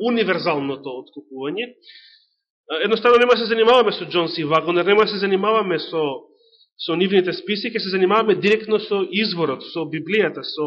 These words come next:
она што апостол Павле го напишал. И почнуваме, значи, да читаме Римјаните, петта глава.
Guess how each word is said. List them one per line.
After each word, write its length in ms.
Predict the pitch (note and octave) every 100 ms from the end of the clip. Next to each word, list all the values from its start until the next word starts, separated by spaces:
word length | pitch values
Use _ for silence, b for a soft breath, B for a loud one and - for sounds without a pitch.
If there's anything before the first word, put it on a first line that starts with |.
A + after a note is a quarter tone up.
| D#3+
она 160 | F#3 F3+
што 160 | F3+ F3+
апостол 360 | F3+ - D3+
Павле 400 | G#3 A3+ F3 D3
го 120 | C#3
напишал. 540 | C#3 C#3 - - A3 A#3 _ _ B B B B B B B B F3+
И 100 | F3+
почнуваме, 380 | F#3+ B3+ A#3 A3
значи, 240 | A#3 A#3+
да 140 | G3+
читаме 420 | G3+ A#3+ A3+ A3+ G#3+
Римјаните, 600 | G#3 G#3+ A#3 A#3 F#4+ -
петта 340 | A#3 - F#3+
глава. 540 | F3 F3 E3+ F#3 B3